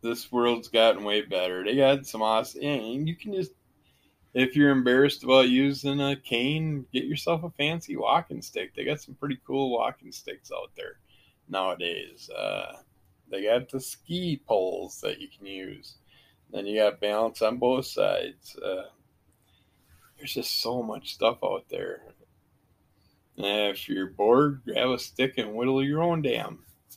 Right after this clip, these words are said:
cane or stick out of it. <laughs> You can give yourself a little hobby. But, uh,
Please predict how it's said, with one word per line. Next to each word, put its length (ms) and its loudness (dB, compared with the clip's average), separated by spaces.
cane 320 -2
or 100 -8
stick 360 0
out 260 -2
of 160 -6
it. 140 -12
<laughs> 80 -18
You 100 -6
can 180 -8
give 160 -4
yourself 540 2
a 40 2
little 300 2
hobby. 580 -6
But, 180 0
uh, 300 0